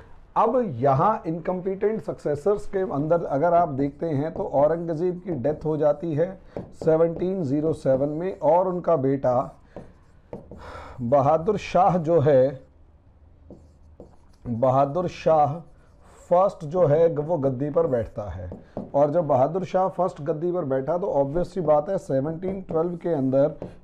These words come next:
बहादुर शाह first की डेथ हो जाती है। अब जब सेवनटीन ट्वेल्व के अंदर बहादुर शाह फर्स्ट की डेथ होती है, तो उसके बाद एक अजीब सा एलिमेंट यहाँ घुसता है और जहांदार शाह गद्दी पर बैठता है।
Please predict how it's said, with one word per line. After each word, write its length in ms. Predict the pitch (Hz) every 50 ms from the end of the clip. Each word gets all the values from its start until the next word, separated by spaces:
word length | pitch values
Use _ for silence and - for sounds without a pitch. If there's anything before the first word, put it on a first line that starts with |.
| -
बहादुर 420 | 131 120 131 127 143 147 156 180 170
शाह 280 | - - 170 165 165
first 340 | 170 170 - 147 147 147 -
की 80 | - 196
डेथ 320 | 170 127 131 127 - -
हो 60 | 117
जाती 380 | 101 101 95 90 - - 90 85
है। 340 | - - - - - - - - - _ - - - - _ - -
अब 180 | 170 196 196
जब 180 | 180 214 226 220
सेवनटीन 600 | - - 156 156 165 185 185 180 214 220 233 240
ट्वेल्व 300 | - 196 175 175 185 185
के 100 | 175 190
अंदर 240 | 185 180 180 190 185
बहादुर 380 | 160 135 123 127 131 143 170
शाह 240 | 147 - 165 160 160
फर्स्ट 340 | 160 - - 160 165 - -
की 100 | 175 143
डेथ 240 | 127 139 143 139 -
होती 280 | 120 113 - 143 127
है, 140 | 117 135 160
तो 120 | 180 202 -
उसके 400 | - 143 143 - - 196 180 156
बाद 400 | 113 98 120 135 156 185 190 180
एक 320 | - 170 180 185 180 - -
अजीब 360 | 120 113 117 139 175 190 185
सा 240 | - - 185 180 - 123
एलिमेंट 560 | 120 123 139 147 139 127 120 131 151 - - - - - - - - - - -
यहाँ 400 | 143 131 139 120 139 170 185 143
घुसता 360 | 123 120 - - - 151 151
है 200 | 127 113 123 127
और 400 | 131 - - 143 151 160 151 135
जहांदार 600 | 110 110 135 117 117 147 165 160 175 180 185 180
शाह 380 | 165 - - - 143 139 127 147
गद्दी 360 | 135 131 123 120 117 135 139
पर 180 | 139 147 127 151
बैठता 460 | 123 113 104 101 - - 107 101 92
है। 240 | 82 82 87 -